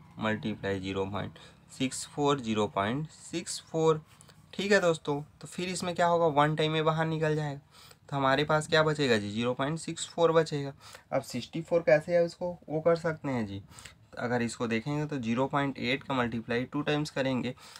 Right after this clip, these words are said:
तब आता है ज़ीरो पॉइंट सिक्सटी फ़ोर। तो अब इसमें दे-, रख के देखें क्या, ज़ीरो पॉइंट एट, ज़ीरो पॉइंट एट, तो वन टाइम में बाहर निकल जाता है तो क्या आ जाएगा जी हमारे ज़ीरो पॉइंट एट, क्या होगा, आंसर होगा। हम्म, फिर अगला क्वेश्चन देखते हैं।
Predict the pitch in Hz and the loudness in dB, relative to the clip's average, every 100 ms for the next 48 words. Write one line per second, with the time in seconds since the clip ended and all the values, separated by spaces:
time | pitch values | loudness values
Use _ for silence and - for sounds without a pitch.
0 | _ 147 147 131 117 117 117 110 107 117 | _ 6 8 8 6 -2 0 0 2 0
1 | 156 165 160 - 196 170 165 160 _ - | -2 -6 -8 -10 -2 2 2 0 _ -2
2 | 123 123 123 160 156 135 123 127 131 156 | 0 0 -2 -2 -4 -4 4 4 4 -2
3 | 151 156 175 165 107 - - _ 127 113 | -2 -2 -6 -4 -8 -14 -20 _ -10 -4
4 | 123 135 131 113 113 127 165 - 123 120 | 0 0 0 -2 -2 -2 -2 -6 -6 -2
5 | 117 113 110 117 151 156 156 - - - | -2 -2 -2 -2 -2 -4 -4 -20 -20 -20
6 | - 127 110 127 139 147 151 151 156 170 | -4 0 6 4 6 2 4 2 4 2
7 | 170 170 165 156 156 139 131 - 139 143 | 4 4 4 2 0 -4 -4 6 6 6
8 | 127 107 104 101 104 _ - - - - | 2 0 -2 -6 -14 _ -20 -20 -14 -2
9 | 110 104 101 107 107 107 104 101 - 131 | 0 0 -4 -2 -2 -2 -4 -4 -4 -2
10 | 170 - - 147 160 135 107 101 98 107 | -2 -6 -8 0 2 2 0 -4 -4 -4
11 | - 156 190 202 135 98 - - - - | 0 2 6 6 6 0 -14 -18 -16 -16
12 | - - - 190 226 - - - - - | -14 -14 -4 -2 -2 -4 -14 -16 -18 -6
13 | 165 170 160 160 160 156 160 151 147 - | 6 10 12 10 8 2 2 2 0 0
14 | 151 147 | -2 -2